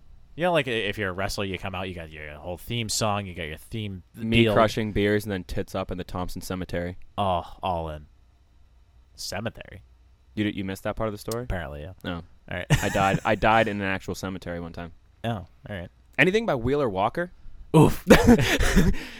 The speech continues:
Speaker 2: be
Speaker 1: Eating
Speaker 2: ironic.
Speaker 1: pussy. <laughs>
Speaker 2: Kicking
Speaker 1: Kicking
Speaker 2: ass.
Speaker 1: ass.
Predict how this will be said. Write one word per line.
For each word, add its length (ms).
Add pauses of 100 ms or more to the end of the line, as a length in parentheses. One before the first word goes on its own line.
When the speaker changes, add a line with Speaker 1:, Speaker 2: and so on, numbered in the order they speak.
(160)
Speaker 2:
be 60
Speaker 1:
Eating 220
Speaker 2:
ironic. 260
Speaker 1:
pussy. 240
<laughs> 600
Speaker 2:
Kicking 120
Speaker 1:
Kicking 260
Speaker 2:
ass. 1080
Speaker 1:
ass. 120